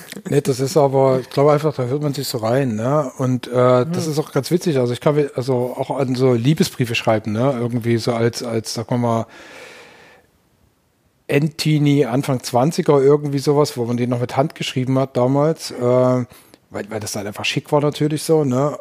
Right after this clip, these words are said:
Speaker 1: Und da ist auch eine Imitation von Dingen,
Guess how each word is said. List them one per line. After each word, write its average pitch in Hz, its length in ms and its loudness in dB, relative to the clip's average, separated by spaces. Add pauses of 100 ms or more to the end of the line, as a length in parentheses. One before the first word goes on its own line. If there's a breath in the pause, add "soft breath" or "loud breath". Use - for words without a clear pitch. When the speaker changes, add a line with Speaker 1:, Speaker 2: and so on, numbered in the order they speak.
Speaker 1:
Und 117 180 -8
da 117 400 -4
ist - 180 -8
auch - 160 -4
eine 156 120 0
Imitation 165 1080 2 (1120 soft breath)
von 127 380 -4
Dingen, 147 460 2